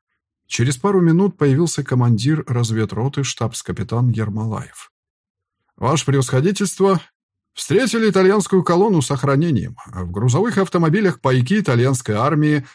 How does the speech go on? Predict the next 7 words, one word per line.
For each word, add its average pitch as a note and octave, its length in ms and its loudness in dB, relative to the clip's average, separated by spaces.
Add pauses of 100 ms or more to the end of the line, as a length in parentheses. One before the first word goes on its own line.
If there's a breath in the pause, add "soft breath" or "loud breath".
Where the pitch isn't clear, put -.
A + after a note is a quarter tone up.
отправленные F3 720 0
для C3 200 2
нас C3 300 0
по F3 220 0
распоряжению A#2+ 720 -2
из A2 120 0
Рима». G#2 380 -8